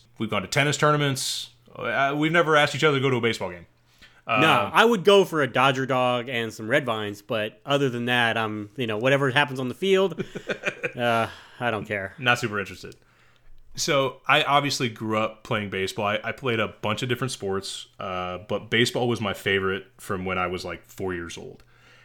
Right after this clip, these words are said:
Speaker 1: And this movie captures baseball so perfectly, like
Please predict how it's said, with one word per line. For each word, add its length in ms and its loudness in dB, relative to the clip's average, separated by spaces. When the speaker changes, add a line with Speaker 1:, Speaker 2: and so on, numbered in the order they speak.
Speaker 1:
And 380 0
this 320 -2
movie 680 -4
captures 640 -2
baseball 840 -2
so 360 0
perfectly, 600 0
like 200 2